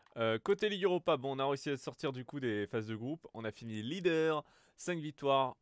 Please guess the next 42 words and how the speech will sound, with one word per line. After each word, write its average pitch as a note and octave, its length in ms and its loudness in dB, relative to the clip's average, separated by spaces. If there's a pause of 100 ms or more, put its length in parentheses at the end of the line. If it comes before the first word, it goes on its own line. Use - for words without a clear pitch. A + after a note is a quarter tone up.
(120)
une D#3+ 160 -8
seule D3 240 2
défaite, B2+ 520 -2 (100)
douze C3 280 -6
buts C3+ 140 -2
marqués B2+ 320 -4
pour A2 120 -12
quatre B2+ 140 -4
buts A#2 160 -12
encaissés, A#2+ 480 -8 (220)
huit G#2 120 -8
de A2 100 -4
goal A2+ 160 2
average. A#2+ 500 2 (580)
Donc F#2 200 -16
on G2 60 -10
a G2 60 -4
été G2 180 -4
les G2 60 -4
meilleurs G#2 280 -4
de G2 40 -10
notre G2 160 -8
groupe. B2 300 -8 (420)
Quinze D#3+ 480 -2 (160)
points. D3 300 -4 (520)
Et A2 60 -14
c'est G2+ 160 -8
Leeds A2 380 -6
qui - 160 -20
devra G#2 280 2
jouer A2+ 200 -4
les, F#2+ 200 -2 (560)
les B2+ 180 0
barrages. A2+ 460 2 (1400)
Et G#2 120 -6
du A2 120 -8
coup, C#3 240 -12
c'est, A2 460 -4
enfin, G#2 160 -8
les F#2 80 -6
tours A2+ 140 -10
préliminaires. G2 500 -6